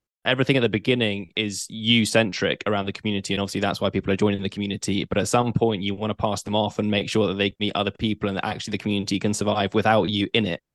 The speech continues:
And so how do you think about that transition of almost holding people's hands into the room and then saying, "Hey, meet this person, meet this person, and now I can step away"?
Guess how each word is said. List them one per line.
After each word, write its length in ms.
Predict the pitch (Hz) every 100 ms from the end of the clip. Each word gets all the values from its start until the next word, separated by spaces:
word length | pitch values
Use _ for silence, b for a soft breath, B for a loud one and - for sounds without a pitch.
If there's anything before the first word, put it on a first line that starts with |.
| _ _
And 120 | - 104
so 120 | 107
how 180 | 117 117
do 80 |
you 60 | 120
think 180 | 117 107
about 140 | 107
that 180 | 107 -
transition 460 | 101 104 104 - 98
of 80 | -
almost 420 | 117 113 107 - - _ -
holding 220 | 131 127
people's 260 | 123 113 104
hands 300 | 110 104 113
into 180 | 107
the 80 | 101
room 320 | 104 104 104
and 140 | 98 101
then 180 | 98 101
saying, 240 | 104 101
"Hey, 220 | 104 107
meet 160 | 107 92
this 120 | 101
person, 380 | - 101 - 104
meet 140 | 107
this 120 | 104
person, 460 | - 104 107 110 107 _ _ -
and 120 | 98
now 260 | 101 98 95
I 100 | 95
can 160 | 101
step 240 | - 98 95
away"? 240 | 95 92